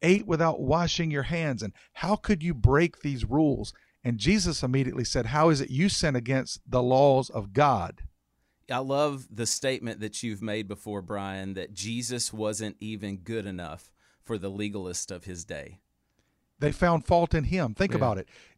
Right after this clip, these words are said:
Speaker 1: Jesus was sinless perfection, and
Speaker 3: Yeah.
Speaker 1: yet the Pharisees believe they found fault in Jesus. It's amazing.
Speaker 3: And yet Jesus never broke God's law,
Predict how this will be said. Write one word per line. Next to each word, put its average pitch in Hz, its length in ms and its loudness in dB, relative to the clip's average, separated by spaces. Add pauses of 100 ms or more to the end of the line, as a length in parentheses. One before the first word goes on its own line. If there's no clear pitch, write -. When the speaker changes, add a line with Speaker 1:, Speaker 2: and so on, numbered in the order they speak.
Speaker 1:
Jesus 185 480 2
was 127 160 -2
sinless 196 580 2
perfection, 139 880 0 (100)
and 110 240 2
Speaker 3:
Yeah. - 60 10
Speaker 1:
yet 185 220 8 (240)
the 143 100 0
Pharisees 160 600 6
believe 131 340 2
they 131 140 0
found 131 280 -4
fault 135 220 2
in 123 100 -2
Jesus. 107 380 -6
It's 113 140 -8
amazing. 123 460 2
Speaker 3:
And 160 120 6
yet 156 160 6
Jesus 135 380 0
never 139 480 6
broke 127 340 2
God's 113 380 0
law, 107 280 -2